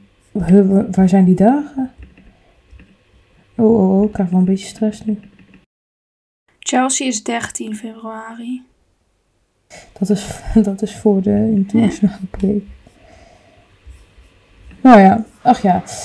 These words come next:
Speaker 2: En Manchester
Speaker 1: Maar,
Speaker 2: City is
Speaker 1: oké.
Speaker 2: drieëntwintig januari, dus helaas.
Speaker 1: Ga maar
Speaker 2: Tottenham
Speaker 1: uit,
Speaker 2: is
Speaker 1: eh,
Speaker 2: misschien terug.
Speaker 1: Ja, nou, ga maar uit van februari dus.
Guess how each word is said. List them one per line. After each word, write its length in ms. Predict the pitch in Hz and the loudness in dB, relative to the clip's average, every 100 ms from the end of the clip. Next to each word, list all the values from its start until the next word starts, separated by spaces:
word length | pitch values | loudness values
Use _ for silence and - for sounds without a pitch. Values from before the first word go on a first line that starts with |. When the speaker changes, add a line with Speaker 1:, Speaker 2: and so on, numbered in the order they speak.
| - - - - - - - - | -14 -16 -10 -8 -8 -12 -20 -8
Speaker 2:
En 80 | - | -2
Manchester 440 | 233 247 - 220 226 | 0 0 0 4 6
Speaker 1:
Maar, 120 | 185 | 6
Speaker 2:
City 100 | 262 | 4
is 80 | 233 | 2
Speaker 1:
oké. 100 | 202 | 2
Speaker 2:
drieëntwintig 560 | 247 254 240 233 226 | 4 4 2 -4 -6
januari, 580 | 233 220 214 208 214 220 | -8 -8 -4 -2 -2 -4
dus 280 | 220 214 - | -6 -6 -6
helaas. 480 | - - - 254 - | -8 -8 -8 -6 -6
Speaker 1:
Ga 1000 | - - - - - _ 254 214 233 254 | -8 -16 -18 -20 -20 _ -10 2 8 8
maar 120 | 247 | 8
Speaker 2:
Tottenham 20 | |
Speaker 1:
uit, 320 | 226 233 214 | 8 6 6
Speaker 2:
is 0 | |
Speaker 1:
eh, 120 | - 214 | 0 2
Speaker 2:
misschien 300 | 202 214 214 | 2 2 -2
terug. 440 | - - - - _ _ _ _ _ _ _ _ _ _ _ _ - _ _ _ _ _ _ _ - - - | -6 -8 -10 -18 _ _ _ _ _ _ _ _ _ _ _ _ -20 _ _ _ _ _ _ _ -20 -16 -4
Speaker 1:
Ja, 220 | 180 - | -2 0
nou, 180 | 214 202 | -2 0
ga 140 | 233 | 4
maar 140 | 240 233 | 4 4
uit 240 | 214 220 | 2 0
van 140 | 214 | -2
februari 560 | 202 196 185 180 175 175 | 2 2 4 4 2 2
dus. 360 | 175 180 - | 0 -2 -6